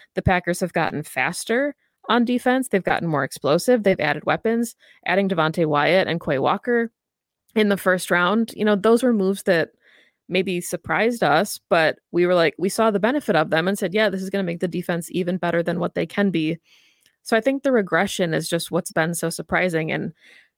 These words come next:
there hasn't really been a, a put your finger on it answer to why it's regressing. And I think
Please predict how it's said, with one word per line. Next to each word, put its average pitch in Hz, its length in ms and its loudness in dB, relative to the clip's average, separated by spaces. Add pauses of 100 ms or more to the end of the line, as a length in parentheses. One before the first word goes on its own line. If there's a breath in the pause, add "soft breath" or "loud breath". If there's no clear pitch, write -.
(320)
there 196 100 2
hasn't 208 300 2
really 196 160 2
been 180 220 2
a, 156 200 0
a - 80 -2
put 196 200 2
your 180 100 2
finger 180 380 0
on 160 120 2
it - 160 -2
answer 175 400 0
to 175 180 -2
why 156 260 0
it's 156 160 -4
regressing. 147 540 -4
And 135 120 0
I 170 60 0
think - 440 -6